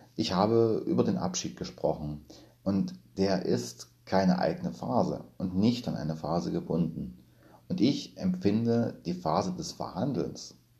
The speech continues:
als die beste für die Abschiednahme. Also für eben diesen ganz persönlichen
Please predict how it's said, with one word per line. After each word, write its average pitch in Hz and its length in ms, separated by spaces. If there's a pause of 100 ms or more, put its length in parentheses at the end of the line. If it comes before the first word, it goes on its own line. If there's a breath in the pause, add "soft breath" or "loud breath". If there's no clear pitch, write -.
(480)
als - 180
die 101 100
beste - 400
für - 120
die 104 100
Abschiednahme. 73 800 (960 soft breath)
Also 90 640
für - 100
eben 90 360
diesen - 320
ganz 95 460
persönlichen 90 1200